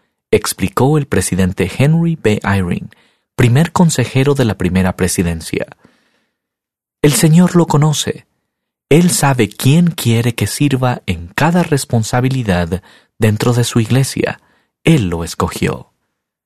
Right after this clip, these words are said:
En nuestros llamamientos representamos al Salvador, y la obra que llevamos a cabo, por muy pequeña que parezca,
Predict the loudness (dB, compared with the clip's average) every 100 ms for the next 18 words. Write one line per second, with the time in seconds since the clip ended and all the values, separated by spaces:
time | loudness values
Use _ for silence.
0 | _ _ _ _ _ _ _ _ 2 4
1 | 4 2 2 0 2 2 4 4 2 0
2 | -2 -2 -6 _ _ _ 0 2 2 0
3 | 0 0 -4 -4 -4 -4 -2 0 2 2
4 | 0 -6 _ _ _ _ 2 2 4 2
5 | 2 2 2 0 0 0 -2 -4 -6 -4
6 | -2 -2 -4 -8 _ _ _ _ _ -2
7 | -2 0 4 4 4 0 0 0 0 -2
8 | 0 0 -2 -4 -4 -4